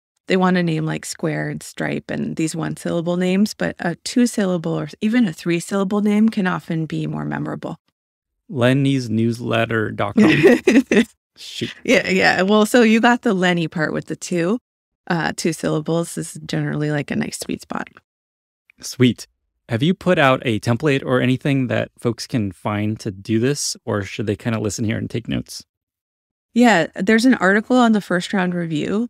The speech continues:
Speaker 1: called "Positioning, Positioning Your Startup is Vital." Here's how to nail it. And the, all those, um, criteria and, like, how to do naming is, is actually in that article.
Speaker 2: Awesome. We'll put that in, in our little show notes.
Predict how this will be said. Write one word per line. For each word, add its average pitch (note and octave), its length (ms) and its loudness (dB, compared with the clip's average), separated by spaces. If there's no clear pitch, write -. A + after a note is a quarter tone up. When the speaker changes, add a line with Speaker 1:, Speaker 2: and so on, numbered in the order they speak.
Speaker 1:
called - 240 -6
"Positioning, E3+ 840 -2
Positioning G3 500 0
Your F3+ 140 0
Startup E3+ 480 0
is E3 120 -4
Vital." D#3+ 360 2
Here's E3+ 280 -2
how F3+ 120 -2
to E3+ 80 -2
nail E3 280 0
it. A#3 180 2
And F#3 180 2
the, - 100 -2
all F#3 140 4
those, F3+ 400 0
um, D3+ 320 -4
criteria E3+ 680 -4
and, E3+ 180 -2
like, D3+ 160 -8
how E3 160 -2
to D#3+ 100 -4
do D#3 180 -6
naming D#3+ 420 0
is, - 340 -6
is D3+ 180 -10
actually D3+ 420 -8
in D3+ 120 -8
that D3+ 180 -8
article. - 420 -12
Speaker 2:
Awesome. A#2+ 360 0
We'll A#2 200 -8
put B2+ 140 -2
that B2+ 120 2
in, A#2+ 300 0
in A#2+ 120 -4
our C3 160 -2
little C#3+ 180 -4
show C#3+ 200 0
notes. A2+ 480 -6